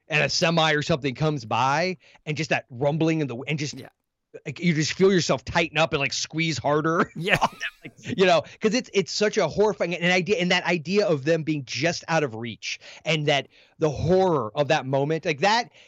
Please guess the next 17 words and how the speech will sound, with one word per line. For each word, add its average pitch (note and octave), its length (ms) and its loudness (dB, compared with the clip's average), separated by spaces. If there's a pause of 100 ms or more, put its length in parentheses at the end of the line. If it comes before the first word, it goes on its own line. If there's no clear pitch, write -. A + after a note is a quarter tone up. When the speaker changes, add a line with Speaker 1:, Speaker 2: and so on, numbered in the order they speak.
(100)
Speaker 1:
is F3+ 180 2
Hereditary C#3+ 1080 0 (280)
level C3+ 360 0
horror. B2 480 0
Speaker 2:
Yes. D#3+ 520 -6 (160)
Yeah. D#3 360 4
Speaker 1:
That F#3+ 140 2 (300)
did F#3+ 140 2
it D#3+ 160 -4
for D3+ 180 0 (340)
Mary G#3 320 2
Lambert, F#3+ 520 2 (260)
eighty-nine G3+ 440 2
Pet F3 160 0
Sematary D3 640 0 (180)
hit E3 260 0 (180)
that D3 240 0